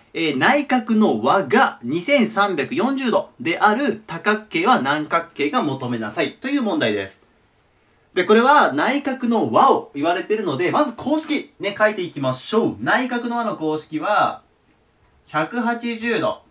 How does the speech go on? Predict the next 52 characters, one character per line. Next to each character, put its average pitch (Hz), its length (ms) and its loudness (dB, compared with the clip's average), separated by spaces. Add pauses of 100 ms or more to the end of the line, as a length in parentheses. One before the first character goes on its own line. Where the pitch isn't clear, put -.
か 156 180 -6
け 220 220 -4
る、 214 140 -2
ま 156 100 -2
あ、 - 20 -10
カ 208 140 0
ッ 220 120 -6
コ 240 100 -8
だ - 80 -10
ね。 254 240 -10 (520)
エ 202 140 -2
ル 220 240 -4
マ 135 300 -4
イ 185 120 -8
ナ 160 160 -4
ス - 160 -12 (220)
二。 156 280 -6 (280)
で、 214 140 -2
こ 240 100 2
の 240 160 4
L 294 220 0
の 262 120 -2
部 233 120 -2
分 240 200 -2
が 277 160 2
そ - 120 -4
の 110 80 -4
何 240 360 2
角 254 300 0
形？ - 300 -6
例 233 100 -2
え - 20 -2
ば 208 100 -2
五 214 220 2
角 277 300 -2
形 226 160 0
だ 214 120 0
っ - 60 -10
た 277 100 -4
ら 247 80 -2
こ - 80 -12
こ 156 60 -6
が 143 120 0
五 147 180 4
に 196 100 0
な 127 120 0
る 101 80 -8
感 95 200 -12
じ 92 80 -16
で 90 140 -14
す。 - 140 -20 (720)
で、 - 340 2